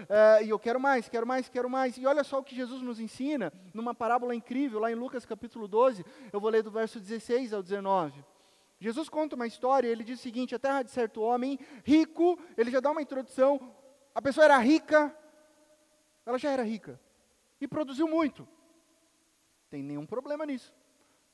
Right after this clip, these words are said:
Mas ele pensou consigo mesmo: "O que que eu vou fazer?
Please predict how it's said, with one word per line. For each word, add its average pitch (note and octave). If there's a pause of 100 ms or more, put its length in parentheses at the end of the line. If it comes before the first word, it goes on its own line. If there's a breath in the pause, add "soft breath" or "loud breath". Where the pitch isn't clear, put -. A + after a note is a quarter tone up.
Mas A#3+
ele G3+
pensou G#3+
consigo A3+
mesmo: F#3+ (180 loud breath)
"O F4+
que F#4
que E4+
eu C#4+
vou B3
fazer? F3+